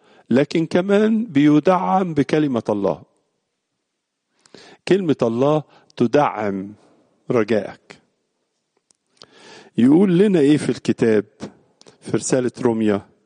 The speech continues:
"كل ما سبق فكتب، كتب لأجل تعليمنا، حتى بالصبر والتعزية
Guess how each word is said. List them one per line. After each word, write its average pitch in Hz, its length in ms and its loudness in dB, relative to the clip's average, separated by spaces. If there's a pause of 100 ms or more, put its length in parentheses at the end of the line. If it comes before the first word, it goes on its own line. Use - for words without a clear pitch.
(640)
"كل 196 320 2
ما 123 200 2
سبق 160 580 -4 (160)
فكتب، - 1000 -2 (720)
كتب 160 360 -2
لأجل 127 440 -2
تعليمنا، 110 600 -2 (960)
حتى 131 520 -2
بالصبر 127 600 -6
والتعزية 123 880 0